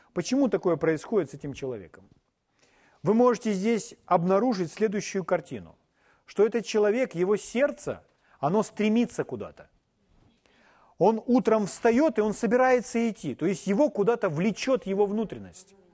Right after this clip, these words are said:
Но он позволяет другим людям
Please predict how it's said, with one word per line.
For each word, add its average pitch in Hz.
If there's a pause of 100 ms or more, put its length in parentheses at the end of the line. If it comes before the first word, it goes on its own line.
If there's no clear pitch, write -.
(800)
Но 156
он 220
позволяет 196 (100)
другим 170
людям 170